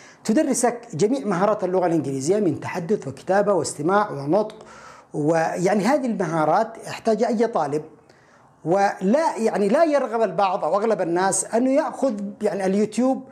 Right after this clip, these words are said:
كدروس م-، يعني متقطعة، يعني يريد أن يدرس م-، بسلسلة،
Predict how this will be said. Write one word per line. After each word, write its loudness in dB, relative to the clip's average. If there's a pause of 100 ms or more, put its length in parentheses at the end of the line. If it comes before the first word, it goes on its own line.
(460)
كدروس 0 (120)
م-، -4
يعني 0
متقطعة، -2
يعني 0
يريد 2
أن 0
يدرس 0
م-، -2
بسلسلة، -2